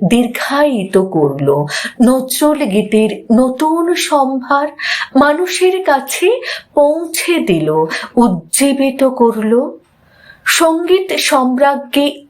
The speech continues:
আঙ্গুরবালা, তাকে বিমান মুখোপাধ্যায়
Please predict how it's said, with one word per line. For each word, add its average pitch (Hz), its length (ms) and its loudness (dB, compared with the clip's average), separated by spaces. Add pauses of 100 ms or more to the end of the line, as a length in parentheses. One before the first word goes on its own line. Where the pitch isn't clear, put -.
আঙ্গুরবালা, 240 1120 -2 (420)
তাকে 254 480 0 (300)
বিমান 294 540 2
মুখোপাধ্যায় 214 1000 0